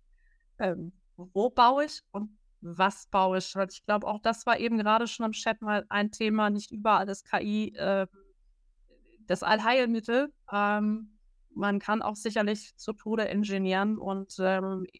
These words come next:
effizientere, kleinere Investments machen, die vielleicht über einen größeren Effekt sogar bringen.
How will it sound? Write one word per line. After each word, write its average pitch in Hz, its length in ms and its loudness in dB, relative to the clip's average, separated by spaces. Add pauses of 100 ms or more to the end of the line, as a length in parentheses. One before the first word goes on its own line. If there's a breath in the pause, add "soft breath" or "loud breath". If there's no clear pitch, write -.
effizientere, 202 800 0
kleinere 185 720 0 (540)
Investments 190 600 -2
machen, 190 300 0
die 185 80 -4
vielleicht 185 340 0
über 180 160 -4
einen 180 120 -2
größeren 180 460 -4
Effekt - 300 -16
sogar 175 240 -6
bringen. - 240 -20